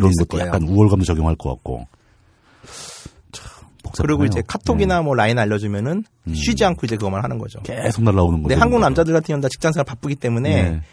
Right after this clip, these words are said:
Speaker 2: 이 구애를 뭐 하루에 카톡 오백 통 뭐 이런 거 불가능하거든요.
Speaker 1: 불가능하죠. 예.
Speaker 2: 인도 애들은 그거만 해요.
Speaker 1: 걔들은 시간이 많거든.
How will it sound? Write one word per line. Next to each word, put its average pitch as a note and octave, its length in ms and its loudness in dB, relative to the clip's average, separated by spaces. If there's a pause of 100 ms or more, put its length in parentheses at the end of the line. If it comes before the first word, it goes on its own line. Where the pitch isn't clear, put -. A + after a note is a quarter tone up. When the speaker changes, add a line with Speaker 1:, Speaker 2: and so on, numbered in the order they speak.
(120)
Speaker 2:
이 D#3 140 0
구애를 C#3+ 540 2
뭐 A2 260 -2
하루에 F#3+ 320 -2
카톡 - 380 -4
오백 A#2+ 240 0
통 F3+ 160 0
뭐 D3+ 80 4
이런 C3 80 2
거 B2 100 -2
불가능하거든요. A#2 580 0
Speaker 1:
불가능하죠. A2 400 0
예. E2+ 40 -4 (260)
Speaker 2:
인도 F3+ 240 6
애들은 D#3 240 2
그거만 D3+ 400 4
해요. A2+ 220 0 (240)
Speaker 1:
걔들은 G#2+ 220 0
시간이 A2 280 0
많거든. C#2+ 400 -4